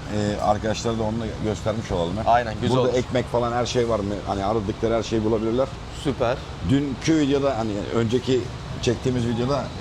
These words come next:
Speaker 1: e, bizi hala hani bir şey bulamadı falan gibi zannetmişler herhalde. Şurada çantaları bırakalım.
Speaker 2: Ha, çantalar burada mı kalıyor?
Speaker 1: Thank you, thank you.
Speaker 2: Okey, thank you.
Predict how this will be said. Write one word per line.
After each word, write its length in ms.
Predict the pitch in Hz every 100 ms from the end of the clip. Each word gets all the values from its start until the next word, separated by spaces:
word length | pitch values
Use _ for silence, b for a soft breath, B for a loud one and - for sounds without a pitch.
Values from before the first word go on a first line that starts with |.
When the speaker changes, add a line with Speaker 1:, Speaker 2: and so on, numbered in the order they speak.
| 104
Speaker 1:
e, 200 | 101 101 92 - - - - - - - 95
bizi 160 | 120
hala 500 | 117 123 131 131 120
hani 180 | 110 113 - - - -
bir 100 | 98
şey 220 | - 131
bulamadı 320 | 113 123 127
falan 300 | 107 110 127
gibi 120 | 120 98
zannetmişler 560 | 98 98 87 - 95
herhalde. 300 | 87 87 92 123 - - 170 -
Şurada 160 | 107
çantaları 480 | - 110 101 107 104
bırakalım. 260 | 104 98 113 - - - - -
Speaker 2:
Ha, 140 | 135 110
çantalar 440 | 117 113 120 123 123 135
burada 140 | 139
mı 60 | 120
kalıyor? 240 | 107 98 95 95 - - - - - - - - - - - - - - - - - - -
Speaker 1:
Thank 160 | 117 110
you, 80 | 110
thank 120 | 95
you. 100 | 107
Speaker 2:
Okey, 180 | 107 110 98 107
thank 280 | 107 101
you. 120 | 107